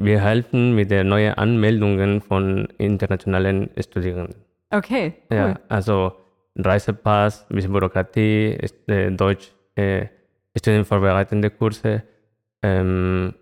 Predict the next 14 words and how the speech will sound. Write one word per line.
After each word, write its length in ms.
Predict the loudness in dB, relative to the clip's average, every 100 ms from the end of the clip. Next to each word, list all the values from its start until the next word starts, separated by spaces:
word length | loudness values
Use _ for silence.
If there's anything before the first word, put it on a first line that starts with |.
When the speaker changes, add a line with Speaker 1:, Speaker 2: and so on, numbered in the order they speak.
| _ _
Speaker 1:
nicht 220 | 0 0
nur 160 | 2 2
Deutsch 320 | 2 0 -2 -4
tatsächlich, 500 | -6 -2 -4 0 0
es 140 | 0
gibt 100 | -2
auch 160 | -2 0
Englisch 480 | 0 2 2 -2 -4
und 100 | -10
Spanisch 520 | -4 -2 0 -2 -4
und 260 | -8 -8 -12 -8
so 100 | -6
verschiedene 340 | -4 -6 -6 -6
Sprachen. 460 | -2 -2 -2 -6